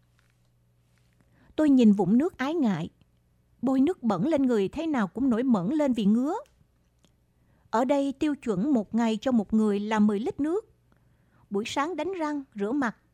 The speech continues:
dồn nước cho nhà vệ sinh. Còn lại vừa đủ ăn và đủ uống. Trời càng nắng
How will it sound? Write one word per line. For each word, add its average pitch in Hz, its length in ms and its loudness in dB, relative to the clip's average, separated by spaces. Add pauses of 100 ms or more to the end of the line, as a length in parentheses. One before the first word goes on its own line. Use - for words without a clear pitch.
(120)
dồn 214 300 2
nước 311 220 -2
cho 277 120 -4
nhà 240 160 0
vệ 185 180 -6
sinh. 254 260 -6 (800)
Còn 233 180 2
lại 190 400 -4 (100)
vừa 208 260 0
đủ 185 240 -2
ăn 247 280 0
và 214 120 -2
đủ 185 240 -4
uống. 285 300 -8 (1600)
Trời 254 120 4
càng 233 320 -2
nắng 277 220 -4